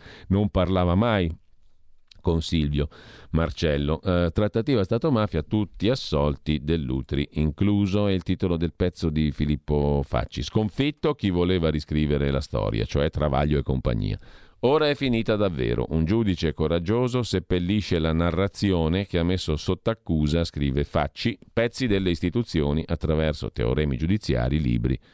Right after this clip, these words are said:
articoli e film. Nel mirino di Facci, Travaglio. Alessandro Sallusti parla di faida tra toghe contro la democrazia, complici anche i giornali.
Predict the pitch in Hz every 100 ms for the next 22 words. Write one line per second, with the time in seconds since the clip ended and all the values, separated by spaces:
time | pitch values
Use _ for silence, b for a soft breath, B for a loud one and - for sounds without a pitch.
0 | B B B B B 127 110 - 78 85
1 | 80 80 78 - 71 71 73 73 - B
2 | B B B 95 98 98 107 95 104 85
3 | 82 - - - 87 82 73 69 73 -
4 | 90 87 104 92 123 110 98 92 95 90
5 | 87 87 85 80 - 101 98 107 107 101
6 | 101 85 85 - 95 95 92 95 - 87
7 | 87 85 82 78 78 78 78 98 104 -
8 | 73 69 - 101 110 104 107 101 98 80
9 | 80 80 78 82 85 85 85 85